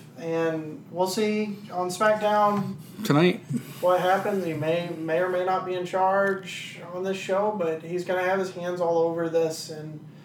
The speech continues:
Speaker 1: in the foreseeable future, here, here's my, here's my ask, and it's a big ask. I've been watching W W E a long time.
Speaker 2: Mm-hmm.
Speaker 1: You have too.
Speaker 2: Yep, yep.
Speaker 1: I don't know if you'll stand with me, 'cause it, it is hard.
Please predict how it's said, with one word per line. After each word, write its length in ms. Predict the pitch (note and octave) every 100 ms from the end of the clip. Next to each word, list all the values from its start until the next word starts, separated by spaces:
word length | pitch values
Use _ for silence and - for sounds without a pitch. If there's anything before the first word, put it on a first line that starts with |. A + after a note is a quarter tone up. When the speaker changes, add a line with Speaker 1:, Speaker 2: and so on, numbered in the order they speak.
| - - - - - -
Speaker 1:
in 160 | E3
the 80 | F#3
foreseeable 460 | F#3+ F3+ G#3 G#3 G3
future, 720 | G#3 A#3 G3+ F#3 E3 D#3+ - - - - -
here, 300 | - F3+ F#3+
here's 320 | F3+ G3 G#3 G#3
my, 440 | F#3 F3+ E3 D#3+ -
here's 220 | F#3+ F#3+
my 120 | F#3+
ask, 440 | E3+ D3+ C#3 - D#3+
and 80 | D3+
it's 100 | D#3
a 40 |
big 180 | D3+ D3+
ask. 340 | D3+ - - - - - - - - - - - -
I've 60 | D#3
been 80 | D#3
watching 560 | F3 E3+ E3 D#3+ D3+ - - - -
W 180 | E3+ E3
W 220 | D#3+ D#3
E 40 | D3
a 20 |
long 260 | C#3+ D3+ C3+
time. 260 | A#2+ A#2+
Speaker 2:
Mm-hmm. 260 | - A#2 B2+ C#3+ - D#3
Speaker 1:
You 60 |
have 180 | D3+ D3+
too. 140 | - - - - - -
Speaker 2:
Yep, 320 | F#3+ G#3 -
yep. 140 | - D3
Speaker 1:
I 120 | E3
don't 80 | F#3
know 140 | F#3+
if 60 | F#3+
you'll 120 | F3+
stand 320 | F3 F3 E3
with 200 | D#3+ D#3
me, 180 | D#3+ D3 - - - - - - -
'cause 100 | - D3+
it, 40 |
it 140 | D#3
is 300 | D#3+ D#3+ D#3
hard. 280 | D3 D3 C#3